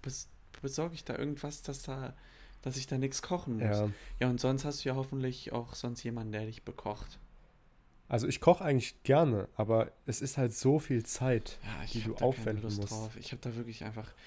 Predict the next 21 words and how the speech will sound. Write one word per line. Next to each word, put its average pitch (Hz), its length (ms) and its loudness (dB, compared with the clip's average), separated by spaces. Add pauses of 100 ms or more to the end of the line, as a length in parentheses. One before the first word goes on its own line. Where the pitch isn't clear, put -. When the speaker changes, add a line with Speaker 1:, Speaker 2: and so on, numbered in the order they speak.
(240)
Speaker 1:
ich - 180 -4
versuch's 135 400 0
mir 123 80 0
immer 123 200 0
gut 127 260 -4
zu 131 140 -2
reden 131 340 0
und 123 140 -6
so. 135 420 -2 (280)
Und 120 180 4
ich - 140 -2
koche 165 320 2
ja 156 140 4
auch, 160 220 6
weil 135 80 8
ich 135 100 2
muss 170 200 4
ja 156 100 2
was 143 160 0
essen. 160 480 -2 (440)
Aber 135 320 0